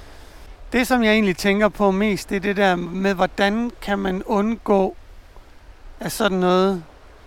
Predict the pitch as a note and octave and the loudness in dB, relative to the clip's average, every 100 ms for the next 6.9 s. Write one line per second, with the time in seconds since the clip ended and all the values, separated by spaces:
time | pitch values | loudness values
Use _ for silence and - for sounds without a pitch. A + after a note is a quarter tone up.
0 | - F#3+ - A3 F3 E3+ F#3 G#3 A3+ G3+ | -8 -8 -2 2 2 2 -2 -2 -4 -2
1 | F#3+ F3+ - A3+ A3+ C4 - G#3 F3+ E3 | -2 -4 -2 2 4 2 -2 -6 -4 -8
2 | - F3+ G#3+ F#3+ F#3 F#3 F3+ G3 F#3 F3 | -8 -8 -8 -4 -2 -2 -2 -2 -2 -2
3 | E3 - - A3+ F3 E3 E3+ F3+ G3 F#3+ | -6 -14 -4 -2 -2 -4 -6 -4 -4 -6
4 | G3 F3+ E3+ - - - - - - F#3+ | -4 -4 -6 -14 -20 -20 -20 -20 -2 0
5 | F#3 A3 G#3+ F3+ G3 G3+ F#3+ F#3 - - | 2 0 -2 -2 -2 -2 -6 -8 -10 -8
6 | A3+ - B3+ B3+ C4+ G#3+ F#3+ F3+ F3 | -6 -4 -2 0 2 4 4 4 2